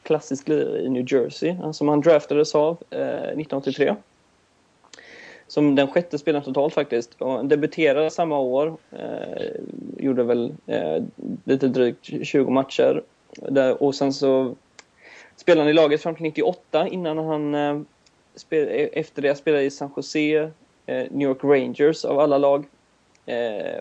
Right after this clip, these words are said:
och, eh, Dallas. Och, eh,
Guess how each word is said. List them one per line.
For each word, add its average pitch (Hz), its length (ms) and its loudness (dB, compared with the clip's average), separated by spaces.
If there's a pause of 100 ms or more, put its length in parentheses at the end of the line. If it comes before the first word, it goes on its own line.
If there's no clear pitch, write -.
och, - 480 -2
eh, 95 140 0 (240)
Dallas. 131 520 0 (300)
Och, - 460 -2
eh, - 500 -4